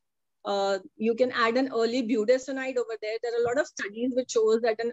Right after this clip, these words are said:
early budesonide inhaler helps to, uh,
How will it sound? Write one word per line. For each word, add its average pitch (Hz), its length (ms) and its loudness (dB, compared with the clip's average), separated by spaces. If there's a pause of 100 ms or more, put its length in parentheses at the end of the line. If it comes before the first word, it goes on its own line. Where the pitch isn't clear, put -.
(120)
early 226 240 2
budesonide 226 680 2
inhaler 226 840 2 (380)
helps 226 260 2
to, 262 280 -2
uh, 202 360 -2